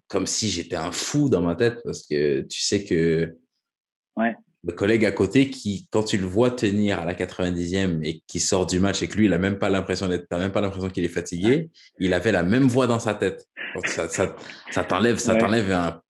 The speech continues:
Speaker 1: un poids, là. Tu te dis, « Ah,
Speaker 2: Ouais.
Speaker 1: c'est bon. »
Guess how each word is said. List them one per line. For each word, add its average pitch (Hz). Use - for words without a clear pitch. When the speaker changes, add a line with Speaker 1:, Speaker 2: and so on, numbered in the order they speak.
Speaker 1:
un 73
poids, 143
là. 101
Tu -
te 76
dis, « 98
Ah, 104
Speaker 2:
Ouais. 107
Speaker 1:
c'est 107
bon. » 123